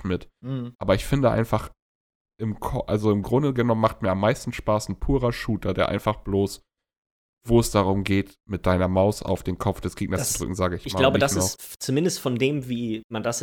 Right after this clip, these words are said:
Speaker 3: das, das Video ist ja nicht kurz, wir haben ja nicht viel von dem Spiel gesehen,
Speaker 1: Mhm.
Speaker 3: aber für mich sah das eher so aus, als wäre,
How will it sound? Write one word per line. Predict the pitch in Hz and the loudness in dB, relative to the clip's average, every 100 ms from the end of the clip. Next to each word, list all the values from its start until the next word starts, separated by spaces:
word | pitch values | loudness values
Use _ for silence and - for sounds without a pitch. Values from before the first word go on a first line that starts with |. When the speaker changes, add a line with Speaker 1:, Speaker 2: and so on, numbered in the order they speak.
| 110 | -6
Speaker 3:
das, | 113 120 | -6 -6
das | 110 131 | -6 -2
Video | 123 | 0
ist | 110 | 0
ja | 107 | -2
nicht | 98 - | -8 -8
kurz, | 101 - | -8 -6
wir | |
haben | 107 | -4
ja | 110 | -4
nicht | 107 | -4
viel | - 110 | -6 -6
von | 104 | -6
dem | 104 | -8
Spiel | - 107 | -8 -8
gesehen, | 98 104 | -4 -2
Speaker 1:
Mhm. | |
Speaker 3:
aber | 95 107 | 0 0
für | 135 | 0
mich | 143 - | -2 2
sah | 151 | 2
das | 135 - - | 2 -2 -2
eher | 143 | -2
so | 127 113 | 0 0
aus, | 120 143 - - | 0 -2 -4 -8
als | 113 120 | -6 -2
wäre, | 120 117 120 117 117 | 0 2 2 2 0